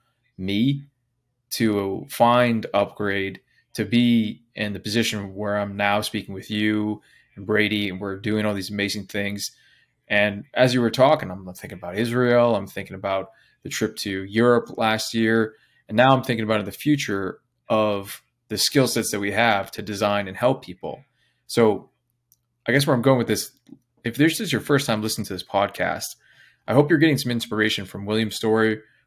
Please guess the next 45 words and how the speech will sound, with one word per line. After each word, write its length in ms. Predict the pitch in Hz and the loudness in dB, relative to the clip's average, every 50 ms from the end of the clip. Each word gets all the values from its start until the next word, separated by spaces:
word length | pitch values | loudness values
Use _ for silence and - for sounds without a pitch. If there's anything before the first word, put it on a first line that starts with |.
| _ | _
from 140 | _ - 101 | _ -10 -2
my 140 | 101 101 104 | 2 2 2
story, 300 | 98 - - 110 110 101 | 2 0 0 0 0 0
from 180 | - - 98 92 | -2 -6 -10 -6
Brady's 340 | 98 104 101 104 101 92 | -4 -2 -2 -2 -2 -4
story. 500 | - - 101 101 104 104 104 104 104 101 _ _ _ _ _ _ _ _ _ _ _ | -4 -4 -4 -4 -2 -2 0 -2 -2 -4 _ _ _ _ _ _ _ _ _ _ _
Uh, 180 | - 107 101 98 | -8 -6 -6 -2
Brady, 240 | 95 113 117 113 110 | 2 4 6 6 6
I 80 | 110 | 4
think 180 | 107 - 143 131 | 4 2 -2 -2
you 60 | 123 | 0
should 180 | - - 104 - | -2 -4 -2 -2
share 260 | - - 110 107 101 | 0 2 2 2 0
too 220 | 95 - 113 104 | 0 0 0 0
how 80 | 95 104 | 2 0
you 160 | 104 101 98 | -2 -2 -2
came 220 | 92 104 101 101 | -4 -4 -4 -4
to 80 | 98 101 | -6 -8
find 240 | - - 101 101 101 | -4 -2 -2 -2 -2
Upgrade, 440 | 101 - _ - 104 101 101 101 98 | -4 -6 _ -4 -2 0 0 -2 -2
and 200 | 95 92 101 - _ _ _ _ _ - | -6 -10 -12 -14 _ _ _ _ _ -10
I 80 | - 110 | -6 -2
know 100 | 113 113 | 2 2
you've 180 | 110 104 98 | 2 2 0
known 220 | 107 110 104 101 101 | -2 -4 -4 -2 -4
William 300 | 104 104 101 101 95 95 | -2 -2 -2 -2 -2 -2
longer 240 | 98 98 101 101 | -4 -2 -2 -2
than 100 | 95 95 | -4 -2
I 140 | 98 101 101 | 0 0 0
have, 260 | 98 98 95 95 - | 0 -2 -6 -6 -6
so 400 | - - - 98 95 95 98 - _ _ _ - _ _ _ _ | -6 -4 -2 -2 -2 -2 -4 -8 _ _ _ -20 _ _ _ _
because 160 | _ 107 113 120 | _ -4 2 4
I 60 | 127 | 4
want 160 | 135 160 170 | 4 4 2
the 60 | - | 4
listener 340 | 147 143 143 143 139 120 113 | 4 4 4 4 2 0 0
to 160 | - - 113 | 0 -2 -4
kind 180 | 104 - 110 107 | 0 0 0 0
of 100 | 101 101 _ _ - _ _ _ _ _ - | 0 -4 _ _ -20 _ _ _ _ _ -4
realize 500 | 117 120 135 143 127 113 101 101 101 95 | 2 6 6 8 8 6 6 4 0 -2
that 180 | 101 101 101 | -2 -4 0
things 220 | - 143 165 160 143 | -2 -2 0 0 -2
happen 320 | - 117 117 117 - 92 | -2 -2 -2 -2 -4 -10
for 380 | - - - 113 113 104 95 87 | -10 -2 2 2 2 2 2 -2
us, 320 | - - - - - _ | -4 -4 -6 -8 -8 _